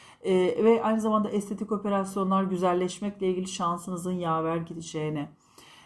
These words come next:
e, ve çok tutku dolu bir ilişkiye çekilebileceğinize, bütün bu engellere ve sıkıntılara rağmen aşk yaşamınızda bir takım, e, güzelleşmelerin olacağına,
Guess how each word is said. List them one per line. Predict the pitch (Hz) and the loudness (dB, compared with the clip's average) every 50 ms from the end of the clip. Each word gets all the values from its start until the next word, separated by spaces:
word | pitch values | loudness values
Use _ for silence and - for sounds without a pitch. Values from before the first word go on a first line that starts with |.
| - _ - | -18 _ -4
e, | - 180 175 175 175 175 170 170 175 185 180 190 | 0 2 4 4 4 4 4 2 0 0 2 2
ve | 208 214 214 214 214 - | 4 4 4 2 -2 -4
çok | - 262 254 - - | -4 -4 -4 -4 -6
tutku | - 202 - - - 226 190 | -8 -8 -8 -6 -4 -2 0
dolu | 214 202 185 180 170 | 2 2 2 2 2
bir | 190 180 | 2 0
ilişkiye | - - 175 180 185 - - 185 180 185 | 0 -2 -2 -4 -4 -4 -2 -2 -2 0
çekilebileceğinize, | - 185 180 - 175 175 165 165 165 165 160 160 165 165 160 156 160 156 156 - 151 151 180 - - - - - _ - | -2 -4 -4 -2 -2 -2 0 2 2 0 0 0 0 -2 0 0 -2 -4 -4 -4 -4 -4 -4 -6 -12 -20 -20 -20 _ -12
bütün | 208 - 254 247 233 | -4 0 2 4 4
bu | 220 - | 4 4
engellere | - 190 190 185 196 190 185 180 190 190 202 | 4 4 2 4 2 2 2 2 2 2 2
ve | 190 180 | 0 -2
sıkıntılara | - - - 196 175 165 - 185 185 190 202 202 | -4 -6 -6 -6 -6 -4 -2 -2 0 0 2 4
rağmen | 196 175 175 175 170 180 185 - | 4 4 4 2 0 -4 -4 -4
aşk | 202 196 - - | -6 -8 -6 -4
yaşamınızda | 214 190 190 202 185 185 180 180 185 180 | -4 -4 -2 -2 -2 -2 -2 -4 -4 -4
bir | 190 190 | -4 -4
takım, | - 190 185 196 196 185 165 - - - - - | -4 -6 -4 -2 -2 -2 -2 -2 -8 -12 -10 -6
e, | 185 175 175 175 170 | -2 0 2 2 2
güzelleşmelerin | 165 175 175 190 175 170 170 170 165 - - 180 165 175 170 175 190 - | 2 2 2 2 4 4 2 0 0 -4 -6 -6 -2 -2 -2 -2 -4 -6
olacağına, | - 190 175 180 165 185 185 170 170 175 180 190 190 | -6 -4 -4 -4 -2 0 0 0 0 0 -2 -6 -6